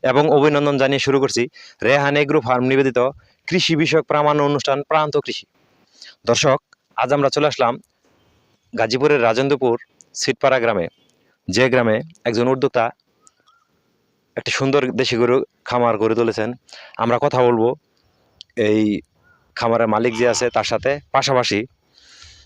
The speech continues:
আসলে বর্তমান দুধের দাম কেমন, খাদ্য কিভাবে, কত, আহ, মানে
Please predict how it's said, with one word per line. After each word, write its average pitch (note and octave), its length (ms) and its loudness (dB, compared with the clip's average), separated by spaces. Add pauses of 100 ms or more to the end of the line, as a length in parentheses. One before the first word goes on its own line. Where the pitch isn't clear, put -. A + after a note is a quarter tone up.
(280)
আসলে C3 340 0
বর্তমান C#3 400 0
দুধের C3+ 280 -2
দাম B2 200 0
কেমন, B2 320 0 (400)
খাদ্য A2+ 280 -2
কিভাবে, A#2+ 520 2 (500)
কত, B2+ 200 -2
আহ, A2 340 2
মানে A2 280 0